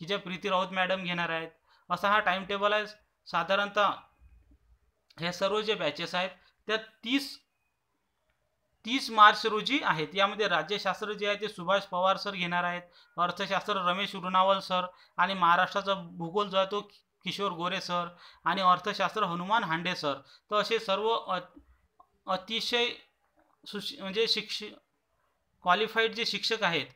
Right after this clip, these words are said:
हे या ठिकाणी की ज्यांना दहा दहा, पंधरा पंधरा वर्षाचा शिकवण्याचा अनुभव आहे असे अनअकॅडमीचे educators आहेत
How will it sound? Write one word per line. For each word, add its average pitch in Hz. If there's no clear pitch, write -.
हे 214
या 208
ठिकाणी 202
की 226
ज्यांना 202
दहा 175
दहा, 208
पंधरा 202
पंधरा 202
वर्षाचा 196
शिकवण्याचा 196
अनुभव 185
आहे 185
असे 160
अनअकॅडमीचे 190
educators 180
आहेत 180